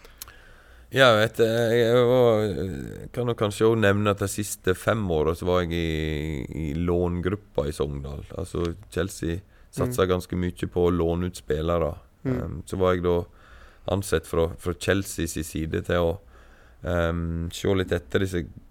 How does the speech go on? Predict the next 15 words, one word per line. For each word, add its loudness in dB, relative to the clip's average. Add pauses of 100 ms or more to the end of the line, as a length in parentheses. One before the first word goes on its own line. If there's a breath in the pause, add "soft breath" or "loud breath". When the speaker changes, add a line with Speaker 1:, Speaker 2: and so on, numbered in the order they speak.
(120)
Speaker 1:
eh, -2
karene -2
som -2
var 0
ute, 0
snakke -6
med -4
treneren 0
der 4
de 2
var, 2
snakke -8
med -4
spilleren, 0
si -8